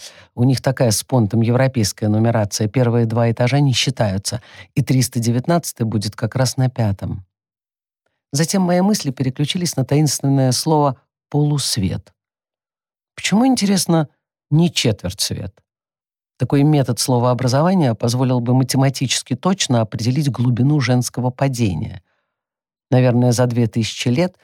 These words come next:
у меня образовался серьезный знаменатель. Тут мне, наконец, стало стыдно за свою бесчувственность. Погиб некоторым образом близкий мне человек,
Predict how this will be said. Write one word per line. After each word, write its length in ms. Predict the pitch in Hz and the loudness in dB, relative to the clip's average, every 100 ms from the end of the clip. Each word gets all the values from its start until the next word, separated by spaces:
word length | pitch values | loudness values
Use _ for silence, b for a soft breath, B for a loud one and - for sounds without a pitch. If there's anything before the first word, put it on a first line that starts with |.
| _ _ 110 | _ _ 0
у 40 | |
меня 240 | 117 123 | 2 2
образовался 580 | 135 127 117 117 120 - | 2 0 0 0 0 -2
серьезный 840 | 104 - 95 92 87 101 107 120 131 | -2 0 -2 -2 -2 -2 0 0 0
знаменатель. 760 | 123 131 135 147 147 - - _ _ _ _ _ _ _ | 0 0 0 -2 -4 -12 -18 _ _ _ _ _ _ _
Тут 140 | 156 | -2
мне, 120 | 143 135 | 2 2
наконец, 400 | 127 131 127 - | 2 0 0 -2
стало 280 | - 127 | -2 0
стыдно 400 | 123 - 117 104 | -2 -2 -2 -2
за 100 | 101 | -4
свою 260 | 98 98 101 | -6 -6 -4
бесчувственность. 840 | 101 - - 104 - - 110 - _ _ _ _ _ | -4 -6 -8 -8 -8 -10 -12 -16 _ _ _ _ _
Погиб 320 | 143 160 156 | -2 0 0
некоторым 400 | 127 120 - 127 | 0 0 -2 0
образом 380 | 135 120 107 110 | 0 0 -2 -2
близкий 360 | 120 127 - | -2 -4 -4
мне 200 | 101 113 | 0 0
человек, 540 | 110 - 95 101 101 | -2 -2 -2 -2 -4